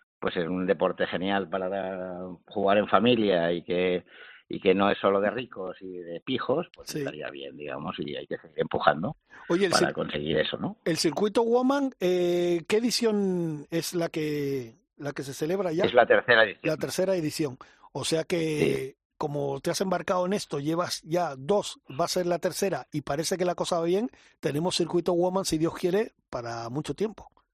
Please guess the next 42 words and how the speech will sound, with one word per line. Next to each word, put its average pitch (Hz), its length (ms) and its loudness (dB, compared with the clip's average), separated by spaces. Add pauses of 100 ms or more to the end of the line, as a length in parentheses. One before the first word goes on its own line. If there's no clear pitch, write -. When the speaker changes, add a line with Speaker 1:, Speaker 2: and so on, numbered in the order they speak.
(800)
Speaker 1:
Pues 90 160 2
esperamos, 110 580 4 (180)
de-, 92 220 0
dependerá 92 520 2
lógicamente 101 580 -2
de 98 460 2
la 90 140 2
revista 90 340 -2
Woman 113 380 0
y 107 40 -6
de 107 80 -4
los 104 100 -4
Speaker 2:
<laughs> - 40 -12
Speaker 1:
patrocinadores. 127 720 -12 (760)
Nosotros 90 360 2
estamos 101 340 2
encantados 85 640 0
de 80 80 -4
hacer 78 280 -8
este - 180 -12
tipo 76 280 -4
de 78 60 0
circuitos - 500 0 (160)
porque 90 280 -4
la 82 120 -2
filosofía 90 560 -4
era 104 120 2
hacer 101 200 0
un 95 200 -6
torneo 98 380 2
sumum 127 420 4 (280)
Speaker 2:
Ujú. 151 340 -2
Speaker 1:
con - 200 -4
todo 98 160 4
lo 98 100 4
que 90 60 -4
implica 95 480 2
de 82 140 -2
carpas, 87 520 2
cortador 78 460 -8
de 78 60 -10
jamón, 82 760 -6